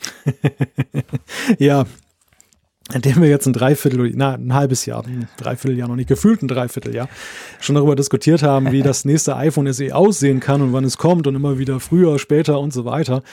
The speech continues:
ist das neueste Gerücht, dass es gar keins mehr gibt, sondern einfach eingestellt wird. Das sind entsprechende Berichte aus der Zuliefererkette,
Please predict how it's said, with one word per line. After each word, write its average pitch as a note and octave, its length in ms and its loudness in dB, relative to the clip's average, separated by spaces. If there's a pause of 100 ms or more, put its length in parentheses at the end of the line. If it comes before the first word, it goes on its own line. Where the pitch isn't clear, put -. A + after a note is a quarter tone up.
ist - 180 -2
das A2+ 140 -2
neueste D#3 320 2
Gerücht, C3+ 320 0
dass E3 80 -2
es C3+ 120 -4
gar B2+ 200 -4
keins D#3 320 -4
mehr D3+ 120 2
gibt, F3 280 0
sondern D3 220 -6 (360)
einfach C#3+ 360 -2
eingestellt C3+ 760 0
wird. C#3 260 0 (380)
Das C3 180 0
sind C#3+ 200 2
entsprechende C#3+ 500 0
Berichte C#3+ 340 2
aus C#3+ 160 0
der C3+ 140 2
Zuliefererkette, D#3+ 1200 2